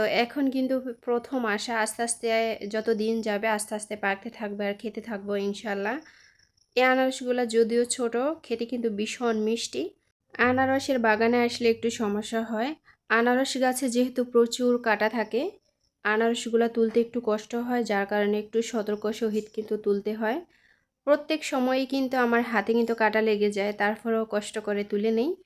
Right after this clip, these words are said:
অনেকেই হয়তোবা জানেন আনারস গাছ কিন্তু খুবই ছোপালো থাকে, সেই সাথে থাকে প্রচুর কাঁটা। আর আমাদের দেশীয় আনারস গাছে কিন্তু প্রচুর কাঁটা থাকে। আর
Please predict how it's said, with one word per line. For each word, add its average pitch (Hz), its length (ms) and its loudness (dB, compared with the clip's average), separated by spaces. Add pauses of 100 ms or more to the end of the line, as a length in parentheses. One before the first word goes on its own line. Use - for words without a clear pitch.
(180)
অনেকেই 269 460 2
হয়তোবা 240 400 2
জানেন 220 380 2 (200)
আনারস 233 460 2
গাছ 247 240 -2
কিন্তু 247 260 -4
খুবই 247 340 -4
ছোপালো 247 480 -6
থাকে, 240 420 -8
সেই 247 240 -2
সাথে 240 300 -2
থাকে 226 320 -2
প্রচুর 254 500 -4
কাঁটা। 214 380 -4 (540)
আর 240 180 6
আমাদের 247 400 6
দেশীয় 247 400 6
আনারস 254 500 4
গাছে 254 240 -2
কিন্তু 254 240 0
প্রচুর 247 560 -2 (100)
কাঁটা 214 260 -2
থাকে। 226 320 -2 (420)
আর 214 200 6